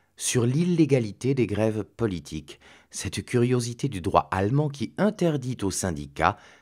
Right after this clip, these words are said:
d'appeler au débrayage contre des lois jugées néfastes aux intérêts des salariés. Grève générale. L'expression provoque un haussement de sourcils chez monsieur Merhard Payande, membre du comité directeur fédéral du D G B,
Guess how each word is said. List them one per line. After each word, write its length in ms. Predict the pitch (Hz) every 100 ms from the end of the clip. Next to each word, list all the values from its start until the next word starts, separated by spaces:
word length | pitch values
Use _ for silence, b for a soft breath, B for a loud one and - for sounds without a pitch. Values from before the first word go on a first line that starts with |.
| B
d'appeler 380 | 87 143 147 170
au 120 | 127
débrayage 720 | 101 101 87 87 80 76 82 90 -
contre 320 | 170 185 -
des 140 | 123 104
lois 200 | 95 120
jugées 480 | 107 98 101 131 b b _
néfastes 760 | 78 110 139 107 85 - - -
aux 200 | - 139
intérêts 300 | 123 101 95
des 120 | 127 143
salariés. 600 | 117 92 76 69 73 - _ _ _ _ _ -
Grève 600 | 87 113 156 196 202 180
générale. 920 | 98 90 131 180 160 127 85 - - - b b b b b -
L'expression 680 | 143 - - 175 - 208
provoque 500 | 196 143 139 151 147
un 160 | 120 117
haussement 420 | 135 135 - 135 131
de 100 | 120
sourcils 640 | - 110 - 80 71 71 69 b b
chez 160 | - 98
monsieur 240 | 90 -
Merhard 440 | 92 92 82 92 -
Payande, 580 | 92 87 80 78 76 71 b b _ -
membre 380 | 98 110 87
du 160 | 90 90
comité 400 | - 110 110 110
directeur 480 | 98 95 - 85 80
fédéral 360 | - 87 78 71
du 100 | 69
D 140 | 71
G 100 | 71
B, 220 | 73 127